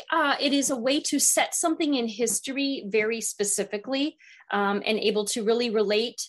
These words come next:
the reader to someone or maybe some event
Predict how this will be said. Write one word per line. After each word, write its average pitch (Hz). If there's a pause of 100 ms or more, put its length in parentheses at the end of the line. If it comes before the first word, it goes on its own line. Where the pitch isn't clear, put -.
(200)
the 202
reader 220
to 208
someone 220
or 196
maybe 180
some 185
event 190